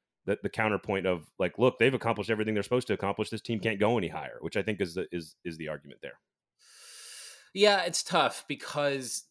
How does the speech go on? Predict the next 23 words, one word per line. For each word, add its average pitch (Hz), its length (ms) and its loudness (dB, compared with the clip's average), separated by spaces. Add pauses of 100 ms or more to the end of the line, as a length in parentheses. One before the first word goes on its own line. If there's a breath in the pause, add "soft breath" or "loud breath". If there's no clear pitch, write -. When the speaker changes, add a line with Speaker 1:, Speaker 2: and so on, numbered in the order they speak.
Speaker 2:
look, 120 360 -6
there 117 180 -2
are 123 320 2
younger 113 580 -2
players 120 720 -2
who 104 800 -4 (180)
are, 95 720 0 (540)
um, 80 480 -14 (920)
I 107 140 -6
think, 101 440 -10 (100)
going 101 340 -4
to - 160 -14
be, 92 580 -10 (360)
um, 80 520 -12 (720)
solid 113 640 0
contributors 98 800 -8
for 98 200 -10
this 90 180 -10
franchise 98 640 -4
for - 120 -10
years 92 340 -8
to - 80 -16
come. 101 460 -8